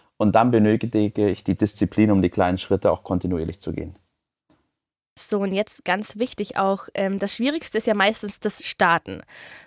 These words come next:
Speaker 2: Also wie wir, wie wenn man sich jetzt einen großen, runden Stein vorstellt und man möchte den ins Rollen bringen.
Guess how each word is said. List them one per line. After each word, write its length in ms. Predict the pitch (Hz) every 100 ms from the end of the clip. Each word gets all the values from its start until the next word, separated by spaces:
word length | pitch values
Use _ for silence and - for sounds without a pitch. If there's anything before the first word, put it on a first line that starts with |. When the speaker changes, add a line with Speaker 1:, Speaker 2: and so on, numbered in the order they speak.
| -
Speaker 2:
Also 400 | 185 190 185 175
wie 140 | 202
wir, 180 | 196 190
wie 180 | 185 208
wenn 100 | 196
man 120 | 190
sich 160 | 196 196
jetzt 160 | -
einen 360 | 185 180 180 175
großen, 640 | 196 190 247 269 - 226 214
runden 480 | 202 208 254 - 208
Stein 440 | - - 202 269 320
vorstellt 680 | 254 262 - 247 254 254 -
und 80 |
man 100 | 196
möchte 220 | 196 214 190
den 120 | 185
ins 200 | 180 -
Rollen 180 | 254 240
bringen. 340 | 233 240 240